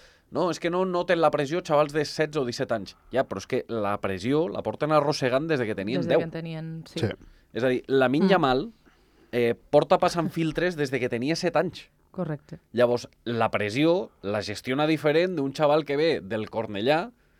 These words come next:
Speaker 2: Mhm.
Speaker 1: eh, que aterra al Barça, doncs, quan té divuit anys. Per què? Perquè la pressió real t'arriba en un altre moment.
Speaker 2: Exacte. Al final és el que diem, aquesta, aquest treball psicològic de,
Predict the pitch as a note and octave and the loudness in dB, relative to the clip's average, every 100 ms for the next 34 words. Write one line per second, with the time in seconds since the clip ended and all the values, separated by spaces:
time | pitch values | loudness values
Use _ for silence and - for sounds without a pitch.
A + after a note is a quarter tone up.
0 | _ F#3 F3+ E3+ A3+ - A#2+ A2 A2 - | _ -6 -6 -6 -10 -4 0 0 -2 0
1 | A2 B2+ B2+ D3+ D3+ C#3+ C3 A#2 A#2 D3+ | 0 2 2 4 6 6 4 2 2 0
2 | D3+ E3 E3+ G#3 D3+ G#2+ - G2+ G2 B2 | 0 0 0 0 -4 -6 -6 -6 -4 -4
3 | D#3 C3 G2+ C3 G#2 - _ - G2 G#2+ | -2 -2 0 0 0 -12 _ -8 -6 -2
4 | B2+ - - _ _ _ - A2 G#2+ G#2 | -2 -4 -16 _ _ _ -8 -4 0 0
5 | G2+ G#2 A#2 D#3+ D#3+ D#3+ F3+ G3+ F#3+ A2 | 0 -2 4 4 8 8 8 6 0 -2
6 | C3 E3 D#3+ C3+ A#2+ G2 A#2+ A2+ - _ | 2 2 2 0 -2 -2 -2 -4 -8 _
7 | E3+ D3+ D3 - C#3+ - - - - G3+ | -10 -8 -8 -10 -14 -16 -20 -20 -4 -2
8 | F3+ F#3 G3+ B3+ A#3+ F#3+ E3 G#3+ A3 F3+ | 0 0 0 0 -2 -2 0 2 0 -2
9 | - G3 G3+ D#3 E3 E3 G3+ G3+ G#3 G#3 | 0 0 2 0 -2 0 2 2 2 -2
10 | G3+ - G3 F3+ F3+ F#3+ G#3 A#3+ A3+ F#3 | -4 -6 -2 0 2 2 2 0 0 0
11 | E3+ | 0